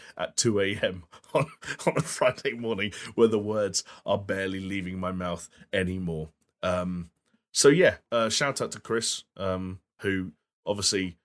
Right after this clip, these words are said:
was unable to make it with us to the end of this podcast, but, um, I want to say thank you to him for his, uh, lovely commentary and discussions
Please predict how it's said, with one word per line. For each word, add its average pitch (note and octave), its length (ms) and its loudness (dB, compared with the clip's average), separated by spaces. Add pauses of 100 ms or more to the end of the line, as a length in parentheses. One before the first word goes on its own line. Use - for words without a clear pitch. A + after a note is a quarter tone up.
(380)
was G2+ 340 2
unable A2 420 0
to G#2 200 -2
make G2 220 -4
it - 80 -8
with G2+ 100 -2
us F#2+ 140 -2
to - 100 -8
the G2 120 -4
end G2 120 -4
of F2+ 60 -6
this F2+ 120 -4
podcast, A2+ 540 -2
but, - 380 -6
um, E2+ 380 -8 (280)
I F2+ 80 -4
want F2 180 -4
to E2+ 60 -4
say F2 140 -2
thank F2 280 -8
you F2 60 -20
to E2+ 100 -10
him G#2+ 180 -2
for E2+ 340 -6 (240)
his, F2+ 320 -2
uh, E2+ 160 -6
lovely F2+ 480 -4 (260)
commentary A2+ 680 0 (200)
and F#2 160 -6
discussions F#2+ 720 -2